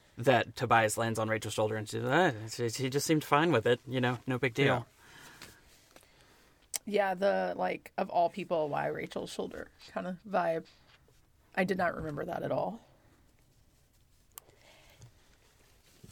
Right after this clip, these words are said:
Speaker 2: I don't know what I expected rereading this, and I don't, I, I feel like this happens every time I read it, where I'm like, "I expect you to feel so young and feel so hopeful," and yet it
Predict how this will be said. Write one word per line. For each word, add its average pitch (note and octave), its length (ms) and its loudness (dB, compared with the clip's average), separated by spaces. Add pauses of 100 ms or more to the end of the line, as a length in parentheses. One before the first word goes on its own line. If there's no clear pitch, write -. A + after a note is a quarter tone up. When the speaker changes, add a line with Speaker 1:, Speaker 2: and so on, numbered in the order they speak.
(280)
Speaker 2:
I C4+ 80 4
don't E4+ 340 4
know E4+ 140 4
what B3+ 200 6
I G#3+ 100 8
expected G3 540 4
rereading F4 540 2
this, G#4 320 -2
and B3+ 160 6
I B3+ 80 8
don't, C4+ 300 6
I, B3+ 200 6
I A#3+ 100 8
feel C4 140 6
like A#3+ 120 8
this G#3+ 180 6
happens G3 320 10
every F3+ 160 6
time F#3 200 2
I E3+ 60 4
read E3+ 220 4
it, E3+ 100 2
where F#3 120 0
I'm F#3 120 -2
like, G3+ 180 0
"I A3+ 60 4
expect C4+ 480 -2
you C#4+ 120 0
to C#4 120 0
feel D4 240 -2
so E4 320 2
young D#4 360 4
and C#4+ 220 4
feel D4+ 180 0
so C#4+ 280 2
hopeful," B3 460 2
and F#3+ 260 0
yet G3 280 4 (760)
it F#3+ 240 4